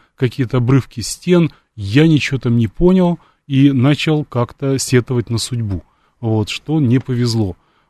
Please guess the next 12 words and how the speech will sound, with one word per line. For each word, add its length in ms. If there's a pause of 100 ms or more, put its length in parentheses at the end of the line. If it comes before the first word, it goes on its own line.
Второй 380
год, 260
когда 200
мы 120
туда 220
приехали, 520
раскоп 400
был 240
расширен, 520
он 100
был 180
разбит, 460